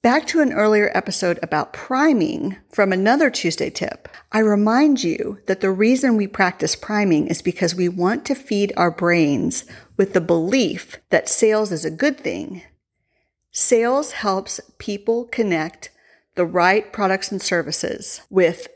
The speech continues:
other people with the right products and services, and this makes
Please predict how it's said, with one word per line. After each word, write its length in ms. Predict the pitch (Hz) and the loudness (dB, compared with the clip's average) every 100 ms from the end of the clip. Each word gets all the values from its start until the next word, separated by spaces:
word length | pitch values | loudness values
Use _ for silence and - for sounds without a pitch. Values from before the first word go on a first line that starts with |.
| _ | _
other 260 | 254 311 277 | 2 4 2
people 560 | - 180 160 - - - | -2 -6 -6 -8 -12 -10
with 140 | 185 185 | -8 -4
the 80 | 180 | -2
right 260 | 175 156 | -2 -2
products 360 | - 165 156 - | -2 -8 -6 -8
and 100 | 165 | -8
services, 580 | 165 151 - - 165 - | -8 -8 -8 -8 -8 -10
and 180 | - 175 | -8 -4
this 380 | 190 214 233 - | 0 0 0 -4
makes 500 | 190 165 165 - - | -4 -4 -4 -6 -10